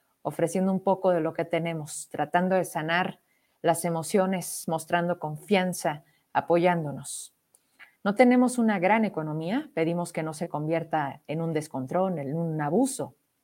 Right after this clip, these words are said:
Es un poco más una muestra de recordar que debemos de enfrentar juntos como zacatecanos estos momentos difíciles.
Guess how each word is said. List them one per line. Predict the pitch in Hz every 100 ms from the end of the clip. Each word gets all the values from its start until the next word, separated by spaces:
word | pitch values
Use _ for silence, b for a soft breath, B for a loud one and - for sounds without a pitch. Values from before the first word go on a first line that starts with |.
| _ _ _ _ B B B B B
Es | 175 202
un | 196
poco | 196 196
más | 190 190 190 - - -
una | 175 170
muestra | 180 214 214 - 240 294 -
de | 165 165 165
recordar | 165 160 165 190 190
que | 196
debemos | 170 180 190 190
de | 175
enfrentar | 156 165 165 180
juntos | 190 196 180
como | - 170 160
zacatecanos | 160 156 156 160 185 190 185
estos | 175 - 165
momentos | 170 170 175 170
difíciles. | 165 160 208 208 180 156 - -